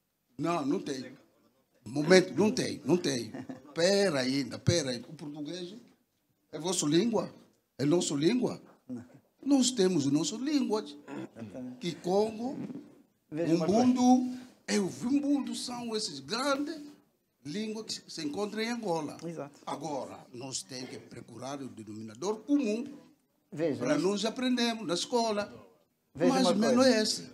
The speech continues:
Speaker 2: Veja uma coisa, doutor Bellarmino. O que nós temos, eh, que nós aprendemos, eh, nós pesquisadores, ok, é que não há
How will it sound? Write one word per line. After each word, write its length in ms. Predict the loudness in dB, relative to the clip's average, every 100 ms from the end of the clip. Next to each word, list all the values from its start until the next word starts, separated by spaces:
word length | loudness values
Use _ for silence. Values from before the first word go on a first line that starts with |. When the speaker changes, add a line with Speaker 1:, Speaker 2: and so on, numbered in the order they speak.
| -4
Speaker 2:
Veja 180 | -2 0
uma 100 | 0
coisa, 300 | 2 2 0
doutor 240 | -2 0
Bellarmino. 580 | 4 4 4 0 -2 -8 -12 -20 -20 -16 -16 -12
O 80 | -12
que 100 | -4
nós 280 | 2 2 2
temos, 400 | 0 2 2 0
eh, 340 | 2 2 2 -4 -16 -20 _ -14 -12 -8
que 60 | 2
nós 200 | 4 4
aprendemos, 560 | 2 4 4 4 2 -2
eh, 260 | -2 -2 -6 -6 2
nós 220 | 4 4
pesquisadores, 760 | -2 -4 0 2 2 2 0 -2
ok, 320 | -6 -6 -8 -12 -18 -14 -6
é 100 | -4
que 140 | -2
não 240 | -2 0 2
há 380 | 2 2 0